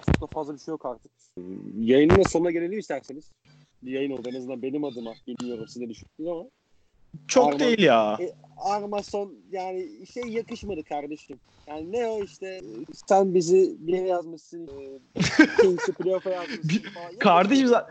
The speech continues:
Speaker 2: sen milleti podcast'ine çağırıp sırayla bana sövdürmedin mi Allah aşkına? Buna mı alındın şu an?
Speaker 1: Ya ne alakası var oğlum? Öyle, ben öyle bir insan mıyım?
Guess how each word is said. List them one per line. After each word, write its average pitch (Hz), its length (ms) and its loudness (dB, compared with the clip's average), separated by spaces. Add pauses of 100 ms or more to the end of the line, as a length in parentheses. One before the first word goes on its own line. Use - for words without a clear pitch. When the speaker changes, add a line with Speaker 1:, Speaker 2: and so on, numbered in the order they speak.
Speaker 2:
sen 233 320 6
milleti 214 560 -2
podcast'ine 240 640 -4
çağırıp 240 380 -2
sırayla 220 420 -2
bana 226 180 0
sövdürmedin 185 760 -2
mi 160 120 -6
Allah 165 240 -4
aşkına? 180 380 -4
Buna 185 160 -2
mı 254 100 2
alındın 160 400 -2
şu 147 240 -8
an? 127 80 -6
Speaker 1:
Ya 220 140 -6
ne 185 180 -8
alakası 277 520 -8
var 262 120 -6
oğlum? 247 280 -12
Öyle, 220 180 -12 (320)
ben 175 100 -8
öyle 226 200 -4
bir 233 40 -6
insan 175 320 -6
mıyım? 190 220 -14